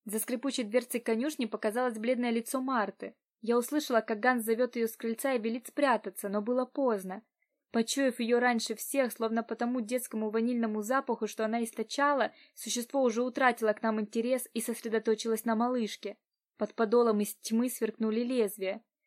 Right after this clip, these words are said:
Существо широко расставило острые пальцы и поиграло ими, приближаясь к парализованной Марте. "Хелиш Далор!" прошептала я, подавшись вперёд, и существо свело мучительной судорогой. Рухнув вниз, оно забилось в конвульсии, издавая нечеловеческий визг.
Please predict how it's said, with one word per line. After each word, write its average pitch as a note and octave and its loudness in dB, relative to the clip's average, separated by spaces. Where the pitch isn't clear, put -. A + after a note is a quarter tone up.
Существо A#3 -2
широко A#3+ 0
расставило A#3 2
острые A3 0
пальцы C4+ 0
и A3 0
поиграло A3+ 2
ими, G#3 0
приближаясь G#3+ 2
к - -20
парализованной A3+ 0
Марте. G#3+ -4
"Хелиш C#4+ 2
Далор!" C#4+ 4
прошептала A3 -2
я, B3 2
подавшись G#3+ -2
вперёд, C4 0
и A3+ -10
существо - -6
свело A#3 0
мучительной A3+ -4
судорогой. G3 -6
Рухнув A3+ 0
вниз, B3+ 0
оно G#3 -2
забилось A3+ 0
в - -20
конвульсии, A3+ -2
издавая G#3+ 2
нечеловеческий A3 -2
визг. A3 -10